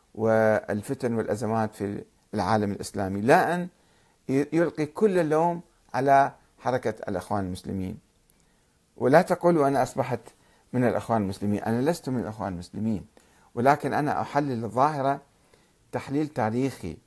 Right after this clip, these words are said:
حضاري. حقيقة أنا لا أنتقد انتقاد عشوائي ولا أمدح مدح عشوائي. أنا أعتقد هذا الخط يجب أن يستمر، سواء في العراق، في إيران، في مصر،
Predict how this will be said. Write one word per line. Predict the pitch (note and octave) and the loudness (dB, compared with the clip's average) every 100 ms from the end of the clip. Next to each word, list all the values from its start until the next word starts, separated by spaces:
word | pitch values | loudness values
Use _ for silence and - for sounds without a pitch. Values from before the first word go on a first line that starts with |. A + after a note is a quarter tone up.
| _ _ _ | _ _ _
حضاري. | - A#2 B2 B2+ G#2 D#2+ - _ _ _ _ _ _ _ _ _ | -6 0 6 6 4 -2 -12 _ _ _ _ _ _ _ _ _
حقيقة | - C3 F#3 G3+ C3+ G#2+ E2 - _ _ _ B2 | -10 4 6 6 2 -2 -6 -10 _ _ _ -4
أنا | C3 | 0
لا | D3+ F3 A#2+ | 4 4 4
أنتقد | D3 F3 E3+ D3+ - _ _ _ _ _ _ - | 0 -4 -2 -2 -2 _ _ _ _ _ _ -10
انتقاد | C3 C#3 C#3 C#3 G#2 - - | -4 2 6 6 4 -6 -8
عشوائي | - - C#3 - C3 C3 | -8 0 2 2 2 2
ولا | C#3+ D3+ - | 4 6 4
أمدح | F3+ D#3 B2 - - A2+ - - - - - | 2 0 -2 -2 -10 -10 -10 -14 -18 -14 -4
مدح | B2 A#2 - | -2 -2 -4
عشوائي. | G#2 - G#2 - - - _ - _ B2 | -8 -2 0 0 -4 -16 _ -20 _ 0
أنا | C#3+ | 4
أعتقد | D#3+ F3 D#3 D3 | 4 4 -2 2
هذا | D#3+ E3 | 4 4
الخط | C#3+ - F#3 - _ _ _ _ - | 0 2 2 2 _ _ _ _ -2
يجب | D3+ C#3+ | 0 0
أن | - A#2+ | -2 -2
يستمر، | A2+ A#2 G#2+ | -2 -4 -4
سواء | G#2 C3 B2 C3+ | 2 2 2 0
في | E3 | 0
العراق، | D#3+ E3 E3+ E3+ - - | 2 2 2 -2 -8 -4
في | C#3+ | -2
إيران، | D#3 D#3 D#3+ E3 E3 | 0 0 0 -2 -4
في | - B2+ | -4 -2
مصر، | D3+ D3 D#3 D#3+ | -2 -2 -2 -2